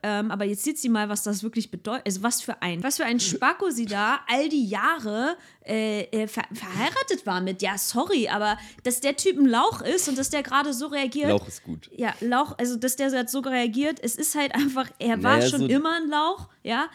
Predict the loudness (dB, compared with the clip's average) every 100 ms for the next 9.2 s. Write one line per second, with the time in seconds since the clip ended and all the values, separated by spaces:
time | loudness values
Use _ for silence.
0 | -2 0 2 2 2 2 0 -2 -2 -2
1 | -4 -2 2 2 4 2 0 -4 0 2
2 | 2 0 -2 0 2 2 0 -2 -4 -2
3 | -2 0 2 2 0 -2 -2 0 0 2
4 | 2 0 0 -2 -2 -2 0 -2 -2 -2
5 | -2 -2 -2 -2 -2 -4 -2 -2 -2 -4
6 | -2 -2 -2 -2 -2 -2 -2 -4 -4 -4
7 | -2 0 0 2 2 2 0 2 2 2
8 | 2 0 -2 -2 -4 -2 -2 2 2 0
9 | -4